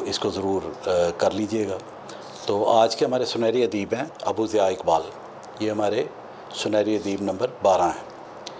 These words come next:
तानलेवाला में एक भट्ट फैमिली रहा करती थी जिसके सरबराह का नाम महबूब भट्ट था। उन दिनों अफ्यून और शराब के ठेके हुआ करते थे। इनका घर हमारे घर से कोई सौ गज दूर था।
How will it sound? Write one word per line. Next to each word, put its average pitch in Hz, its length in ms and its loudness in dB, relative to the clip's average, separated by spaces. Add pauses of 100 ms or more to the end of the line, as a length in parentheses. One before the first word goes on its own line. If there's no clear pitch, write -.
(1160)
तानलेवाला 156 520 4
में 156 120 0
एक 147 340 2 (200)
भट्ट 113 220 4
फैमिली 120 300 2
रहा 104 180 4
करती - 340 -2
थी - 160 -10 (300)
जिसके 107 280 0
सरबराह 110 400 4
का 110 140 0
नाम 104 280 2
महबूब 98 420 -2
भट्ट 87 180 0
था। - 1080 -10
उन 127 100 0
दिनों 131 340 4
अफ्यून 123 540 2
और 120 120 6
शराब 104 420 6
के 120 80 2
ठेके 110 280 2
हुआ 107 180 6
करते 101 300 0
थे। 95 160 -4 (840)
इनका 117 220 4
घर 110 220 4
हमारे 110 280 4
घर 104 160 2
से - 140 0
कोई 113 160 0
सौ 107 300 4
गज 101 240 6
दूर 87 200 -4
था। - 180 -10